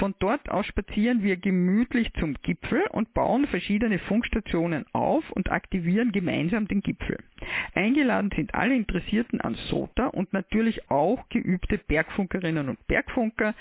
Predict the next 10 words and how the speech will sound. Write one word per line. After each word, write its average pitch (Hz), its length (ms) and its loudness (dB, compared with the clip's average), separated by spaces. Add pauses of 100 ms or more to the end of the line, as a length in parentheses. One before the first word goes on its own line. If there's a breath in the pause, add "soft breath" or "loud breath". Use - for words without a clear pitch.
(400 loud breath)
zum 185 280 2 (180)
Wissensaustausch. - 1040 0 (360 loud breath)
Mitzubringen 214 800 2
ist 127 260 -2
eine 160 300 0
eventuell 190 460 0
vorhandene 151 540 -2
Portabelstation 185 1300 0
und 214 300 0
Schreibzeug. - 720 -4